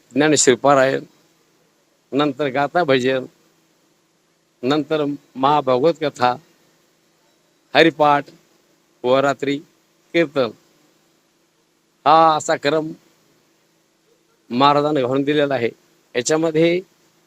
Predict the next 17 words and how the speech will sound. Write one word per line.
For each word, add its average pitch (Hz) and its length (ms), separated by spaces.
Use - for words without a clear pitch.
सर्व 170 220
गावकरी 160 360
मंडळी 165 380
एकत्र 160 340
येऊन 147 280
हा 156 300
महाराजचा 151 400
उत्सव 135 280
साजरा 135 300
करतात. 143 340
याच्यामध्ये 160 420
पुन्हा 165 260
विशेष 160 380
असं 151 200
आहे, 135 180
त्रिवेणी 180 320
संगम, 156 320